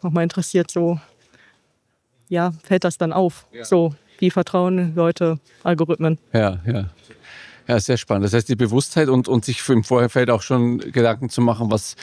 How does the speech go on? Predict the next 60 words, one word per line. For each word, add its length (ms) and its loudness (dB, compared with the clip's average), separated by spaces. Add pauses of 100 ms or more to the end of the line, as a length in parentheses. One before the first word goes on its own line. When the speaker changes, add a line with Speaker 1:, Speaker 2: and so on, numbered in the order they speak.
(180)
Speaker 2:
mit 140 -2
was 120 0
für 100 2
Speaker 1:
Mhm. 40 2
Speaker 2:
Daten 300 0
arbeitet 480 0
man 180 2
drinnen 280 0
und 180 -2
da 80 2
vielleicht 380 -2
auch 40 4
Speaker 1:
Mhm. 60 2
Speaker 2:
noch 80 2
mal 160 0
mehr 200 2
Energie 340 -2
reinzustecken, 760 -2
damit 280 0
das 140 0
auch 160 0
schon 140 2
Speaker 1:
Genau. 120 2
Speaker 2:
mal 140 0 (480)
die 80 2
Grundlage 640 2
gut 220 0
ist, 120 0
ne? 220 0 (220)
Speaker 1:
Genau, 220 2
Speaker 2:
Mhm. 40 0
Speaker 1:
ich 100 -4
würd 220 0
vor 140 0
allem 180 0
denken, 260 -2
dass 240 -2
ein 140 -2
gutes 240 0
Monitoring 680 2
und 100 -2
Evaluation 720 0
von 160 2
den 60 2
Speaker 2:
Mhm. 40 2
Speaker 1:
Sachen 200 0
über 160 0
die 100 -10
Zeit, 500 0 (220)
wenn 140 0
man 100 2
grad 240 -2
eben 220 0
nicht 240 -2
mehr 100 0
nachvollziehen 520 -2
kann, 200 -2
die 80 -4
K 140 -4
I 260 -2